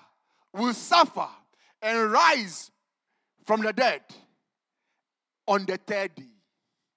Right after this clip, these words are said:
Is it written? <laughs> Are you aware? Forty-seven.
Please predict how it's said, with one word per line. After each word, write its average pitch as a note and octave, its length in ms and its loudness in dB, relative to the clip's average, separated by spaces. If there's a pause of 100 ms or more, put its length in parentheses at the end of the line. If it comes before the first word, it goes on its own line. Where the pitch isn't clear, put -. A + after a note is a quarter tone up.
(340)
Is F3+ 120 -12
it A3 60 -4
written? G3+ 320 -8 (440)
<laughs> - 440 -20
Are F#3 80 -8
you A3 160 -10
aware? F#3+ 320 -6 (2750)
Forty-seven. F3 520 -6